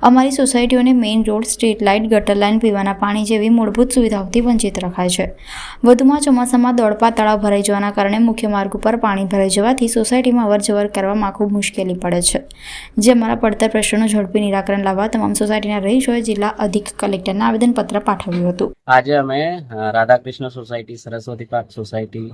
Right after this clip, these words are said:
Speaker 2: લક્ષ્મીનગર સોસાયટી, આ બધી સોસાયટીના રહીશો ભેગા થઈ અને માન્ય કલેક્ટર સાહેબશ્રીને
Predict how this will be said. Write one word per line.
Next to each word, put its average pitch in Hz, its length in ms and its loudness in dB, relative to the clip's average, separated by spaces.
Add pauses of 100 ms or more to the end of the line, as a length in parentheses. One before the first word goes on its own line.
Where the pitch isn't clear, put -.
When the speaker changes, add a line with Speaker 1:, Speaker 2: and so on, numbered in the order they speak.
(120)
Speaker 2:
લક્ષ્મીનગર 113 600 -8
સોસાયટી, 107 600 -10 (440)
આ 135 100 6
બધી 139 160 4
સોસાયટીના 123 580 -2
રહીશો 120 580 -4 (240)
ભેગા 113 300 0
થઈ 117 360 -8 (420)
અને 117 180 -6
માન્ય 113 340 -2
કલેક્ટર 123 400 2
સાહેબશ્રીને 110 760 -2